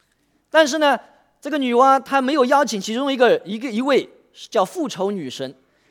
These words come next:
她没有邀请，因为这个复仇女神心里很恶毒，所以呢，女娲不愿意惹她，这个她没什么好，好说的话，所以就没有请她。在这个庆祝会上，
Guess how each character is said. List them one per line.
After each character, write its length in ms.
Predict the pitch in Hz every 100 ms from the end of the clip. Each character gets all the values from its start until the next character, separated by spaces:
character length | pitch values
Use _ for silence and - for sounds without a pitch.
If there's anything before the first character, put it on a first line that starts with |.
| _ _
她 120 | -
没 60 | 240
有 100 | 254
邀 160 | 240 240
请， 240 | - -
因 160 | 196 254
为 100 | 254
这 100 | 285
个 120 | 233
复 200 | 220 302
仇 140 | 226 226
女 140 | 170
神 160 | 160 160
心 200 | 233 214
里 120 | 151
很 200 | 127 110 -
恶 200 | 233 165
毒， 320 | - 104 104 -
所 140 | - 156
以 120 | 160
呢， 260 | 160 170 165
女 140 | 113 117
娲 240 | 135 139 -
不 120 | 139
愿 100 | 175
意 40 | 170
惹 160 | 127
她， 200 | 107 131 - _ _ _ _ _ _ _ _
这 140 | 156
个 80 | 143
她 160 | 170
没 160 | 160 175
什 80 | 156
么 80 | 151
好， 180 | 90
好 220 | 90 92 87
说 220 | 175 170
的 60 |
话， 200 | 127 139
所 160 | - 143
以 100 | 131
就 160 | - 139
没 120 | 160
有 80 | 151
请 180 | 104
她。 160 | 85 98 _ _ _ _ _ _ _ _ _ _ _ _ -
在 140 | 240
这 60 | 262
个 80 |
庆 180 | 226 330
祝 140 | 285 247
会 120 | 233
上， 300 | 220 190